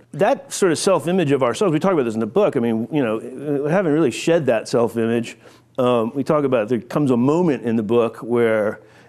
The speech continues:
you know, we realize we're now being depicted as these horrible gunslingers who work for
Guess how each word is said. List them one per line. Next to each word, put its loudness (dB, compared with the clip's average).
you 2
know, 2
we -2
realize 0
we're 0
now 0
being 0
depicted -2
as -2
these -4
horrible 0
gunslingers -2
who -4
work -4
for -10